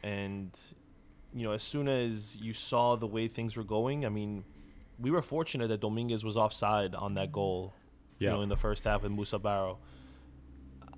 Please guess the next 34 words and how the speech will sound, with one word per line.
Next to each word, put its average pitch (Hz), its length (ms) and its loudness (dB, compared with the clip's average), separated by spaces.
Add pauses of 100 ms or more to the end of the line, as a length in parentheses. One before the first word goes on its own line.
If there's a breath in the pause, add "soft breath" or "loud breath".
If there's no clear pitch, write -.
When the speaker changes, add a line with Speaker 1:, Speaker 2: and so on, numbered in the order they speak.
(140)
Speaker 1:
I 120 140 0
feel 139 220 2
like 120 120 4
if 110 140 0
that 123 200 6
would 123 120 4
have 107 120 -4
happened, 147 680 4
what 123 280 -2
do 123 60 2
you 123 80 0
do 120 140 0
then? 139 180 2
Do 104 80 -6
you 104 80 -6
scramble? 123 480 -4
Do 110 140 -8
you 107 80 -4
panic? 120 520 -2
Do 110 100 -8
you 107 100 -4
think, 117 340 -4
you 117 60 4
know, 110 100 4
there's 110 140 2
a 113 40 0
way 110 160 0
to 110 80 -2
regroup 110 380 -2
it 117 100 0
before 147 360 0
halftime? 139 680 0
Do 110 100 -8
you 107 100 -8